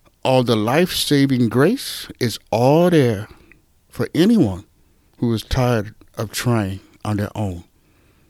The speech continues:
Families, go to Christ. He can handle all of it. Guarantees.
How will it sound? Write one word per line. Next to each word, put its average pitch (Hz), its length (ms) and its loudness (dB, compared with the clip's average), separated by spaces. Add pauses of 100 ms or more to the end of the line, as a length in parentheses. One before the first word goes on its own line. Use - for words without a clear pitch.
Families, 123 720 -4 (920)
go 147 200 6
to 127 140 -4
Christ. - 500 -8 (1300)
He 151 100 0
can 143 200 2
handle 113 500 0 (460)
all 120 200 2
of 92 100 -2
it. 85 160 -14 (920)
Guarantees. 107 640 -4